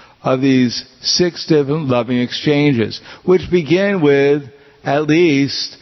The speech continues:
anyone who's chanting Hare Krishna, and there Prabhupada divides that into the sahajiyas or the neophyte who's trying to chant Hare Krishna. Because the Hare Krishna mantra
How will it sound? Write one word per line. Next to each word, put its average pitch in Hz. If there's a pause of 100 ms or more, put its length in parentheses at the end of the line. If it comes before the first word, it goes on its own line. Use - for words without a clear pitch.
anyone 175
who's 147
chanting 170
Hare 143
Krishna, 131 (1000)
and 123
there 123
Prabhupada 120
divides 117
that 117
into 113
the 113
sahajiyas 110
or 127
the 120
neophyte 120 (300)
who's 127
trying 135
to 131
chant 117
Hare 113
Krishna. 110 (2250)
Because 127
the 127
Hare 131
Krishna 131
mantra 131